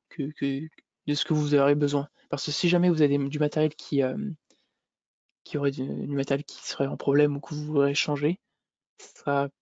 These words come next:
plus simple de, de modifier le, le matériel. Alors, et, euh, ce sera plus simple de modifier le matériel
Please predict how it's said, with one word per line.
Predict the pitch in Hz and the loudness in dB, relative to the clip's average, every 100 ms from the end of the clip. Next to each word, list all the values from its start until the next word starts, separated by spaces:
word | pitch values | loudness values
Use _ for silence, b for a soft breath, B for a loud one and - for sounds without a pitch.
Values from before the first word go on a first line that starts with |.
| _ _ | _ _
plus | - 165 | -2 0
simple | 160 170 160 | 2 0 2
de, | 147 135 | 4 4
de | 131 131 | 2 0
modifier | 143 147 - 151 | 0 0 0 0
le, | |
le | 147 139 143 | 0 -2 -2
matériel. | 143 - 139 131 | -4 0 0 2
Alors, | 127 147 - | -2 -4 -6
et, | 139 151 151 151 | 0 2 2 2
euh, | 135 - _ _ _ _ _ _ - | -2 -6 _ _ _ _ _ _ -8
ce | |
sera | - | -4
plus | 151 | -2
simple | 160 165 | 0 2
de | |
modifier | 156 147 143 | 2 0 -2
le | 147 | -2
matériel | 147 147 180 | 2 4 4